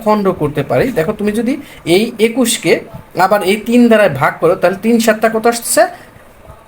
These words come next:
একুশ। তাহলে এখানে দেখো, আমরা কত? তিনটা, আহ,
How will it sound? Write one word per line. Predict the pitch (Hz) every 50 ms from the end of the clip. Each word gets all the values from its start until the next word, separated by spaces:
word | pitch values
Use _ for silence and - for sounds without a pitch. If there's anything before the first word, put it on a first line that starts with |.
| _ _ -
একুশ। | 226 262 254 - 135 - -
তাহলে | - 196 208 226
এখানে | 220 233 240 220
দেখো, | 185 - 208
আমরা | 208 269 339 349 - - - - - - - - - -
কত? | - 202 202 220 226 220 -
তিনটা, | 247 247 240 233 233 254 302
আহ, | 311 269 233 - 170 175 175